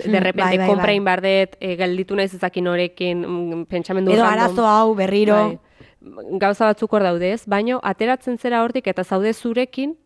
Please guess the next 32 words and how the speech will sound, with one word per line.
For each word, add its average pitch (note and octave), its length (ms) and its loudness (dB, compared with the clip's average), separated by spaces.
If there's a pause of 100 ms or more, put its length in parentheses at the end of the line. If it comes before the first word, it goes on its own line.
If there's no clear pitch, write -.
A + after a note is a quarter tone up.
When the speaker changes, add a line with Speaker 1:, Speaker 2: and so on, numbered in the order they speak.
(120)
Speaker 2:
baina F3 360 -4
beste F#3+ 680 -4
ezertan F#3 480 -4
egon E3+ 240 -4
gabe. E3+ 340 -4 (300)
Eta F3+ 300 -4
Speaker 1:
Bai. E3+ 260 -4
Speaker 2:
arnasketan G3 600 -2
bakarrik F3+ 360 -4
pentsatzen, F3+ 420 -6
eta E3+ 160 -4
jazta. F3 420 -4 (260)
Speaker 1:
Eta G#3 320 0
benetan G3+ 480 0
nire G3 160 0
ustez A3+ 260 -2
arazoak G3+ 600 0
arintzen F#3 480 -4
dira. E3 280 -12 (380)
Gero A#3 220 2
de A#3+ 100 2
repente, A#3 500 0
pues F3 340 -4
gero G3+ 280 2
berriro G#3 280 2
errealitateak G3+ 680 0
golpe F3+ 420 0
gogor E3+ 300 0
bat F3 180 0
emango F3 240 -4
dizu E3+ 200 -2
aurpegian, F3 560 -2